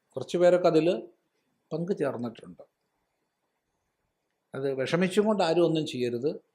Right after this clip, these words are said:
ഒരു വിഷമമില്ലാതെ വർഷത്തിൽ ഒരു പ്രാവശ്യം അത് ചെയ്യാം എന്നുള്ളവർ എല്ലാവരും ഒന്ന് ഒത്തുപിടിച്ചാൽ ഇപ്പോൾ ഉള്ളൊരു, ഒരു ക്ലേശകരമായൊരു അവസ്ഥയെ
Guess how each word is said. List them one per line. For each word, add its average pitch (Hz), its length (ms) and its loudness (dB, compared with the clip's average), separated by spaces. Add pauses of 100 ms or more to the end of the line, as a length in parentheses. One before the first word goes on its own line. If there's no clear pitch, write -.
(380)
ഒരു 143 140 -6
വിഷമമില്ലാതെ 170 720 0
വർഷത്തിൽ 156 420 0
ഒരു 202 140 2
പ്രാവശ്യം 131 460 -2 (2000)
അത് 135 180 -10
ചെയ്യാം 135 300 -2 (160)
എന്നുള്ളവർ 131 480 -4 (720)
എല്ലാവരും 139 280 -2
ഒന്ന് 139 140 -6
ഒത്തുപിടിച്ചാൽ 151 580 -4 (1700)
ഇപ്പോൾ 226 420 2
ഉള്ളൊരു, 175 240 6 (140)
ഒരു 147 120 0 (960)
ക്ലേശകരമായൊരു 160 880 2
അവസ്ഥയെ 127 280 -4